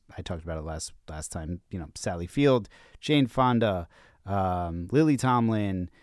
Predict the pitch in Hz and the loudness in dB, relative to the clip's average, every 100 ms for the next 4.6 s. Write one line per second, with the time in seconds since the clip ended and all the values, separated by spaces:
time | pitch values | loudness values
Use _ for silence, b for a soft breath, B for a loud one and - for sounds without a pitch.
0 | b b 95 92 87 85 85 131 139 131 | b b -8 -6 -6 -6 0 2 6 6
1 | 117 110 107 101 95 95 90 - 120 160 | 6 4 2 0 -2 -4 -8 -6 2 4
2 | 202 131 - _ _ _ - 120 104 80 | 4 2 -2 _ _ _ -4 0 0 -4
3 | 65 82 71 - - _ _ 107 - 110 | -8 -12 -14 -16 -20 _ _ -4 0 0
4 | 113 101 87 71 - | 2 2 0 -2 -8